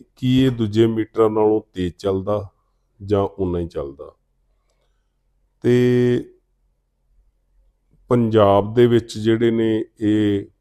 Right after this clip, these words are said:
ਪੈਂਤੀ ਤੋਂ ਚਾਲੀ ਪਰਸੈਂਟ ਜਿਹੜੇ ਨੇ, ਚਿੱਪ ਵਾਲੇ ਮੀਟਰ ਜਿਹੜੇ ਨੇ, ਇਹ ਲੱਗ ਚੁੱਕੇ ਨੇ। ਤੇ ਜਿਸ ਦਿਨ ਇਹ ਸਾਰੇ ਪੰਜਾਬ ਦੇ ਵਿੱਚ ਮੀਟਰ ਲੱਗ ਗਏ,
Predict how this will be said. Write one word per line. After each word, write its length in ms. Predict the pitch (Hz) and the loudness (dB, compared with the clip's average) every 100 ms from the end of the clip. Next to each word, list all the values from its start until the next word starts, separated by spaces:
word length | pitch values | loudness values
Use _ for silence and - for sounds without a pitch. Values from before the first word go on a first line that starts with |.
| - | -6
ਪੈਂਤੀ 360 | 95 92 - 95 | -4 -4 -6 -6
ਤੋਂ 160 | 101 | -6
ਚਾਲੀ 360 | 98 95 92 92 - | -4 -2 -2 -4 -8
ਪਰਸੈਂਟ 420 | 92 - 95 87 | -12 -8 -10 -8
ਜਿਹੜੇ 300 | 92 92 95 | -8 -6 -4
ਨੇ, 240 | 98 90 82 | -4 -8 -10
ਚਿੱਪ 200 | - 90 _ 92 | -14 -16 _ -6
ਵਾਲੇ 240 | 90 90 | -4 -4
ਮੀਟਰ 360 | 90 85 87 82 | -8 -10 -12 -14
ਜਿਹੜੇ 280 | 90 87 | -12 -12
ਨੇ, 140 | 90 90 | -12 -12
ਇਹ 180 | 80 92 | -14 -16
ਲੱਗ 200 | 82 78 | -12 -12
ਚੁੱਕੇ 400 | - 85 _ 101 | -12 -20 _ -10
ਨੇ। 240 | 98 90 90 _ _ _ _ _ _ _ _ - | -8 -10 -16 _ _ _ _ _ _ _ _ -8
ਤੇ 100 | 110 104 | -6 -6
ਜਿਸ 280 | 104 101 98 | -4 -4 -2
ਦਿਨ 320 | 127 131 127 127 127 127 131 151 - | 2 4 4 2 2 0 -4 -12 -14
ਇਹ 540 | 110 120 123 120 120 127 _ _ _ _ _ _ _ _ _ - | -2 0 2 2 -2 -8 _ _ _ _ _ _ _ _ _ -6
ਸਾਰੇ 320 | - 131 151 | 0 4 4
ਪੰਜਾਬ 600 | 160 127 110 107 98 101 | 2 0 2 2 2 0
ਦੇ 80 | 107 | -4
ਵਿੱਚ 280 | 104 - 104 | -4 -6 -8
ਮੀਟਰ 340 | 104 95 98 98 | -8 -8 -10 -6
ਲੱਗ 280 | 87 82 | -6 -8
ਗਏ, 200 | 78 85 | -14 -16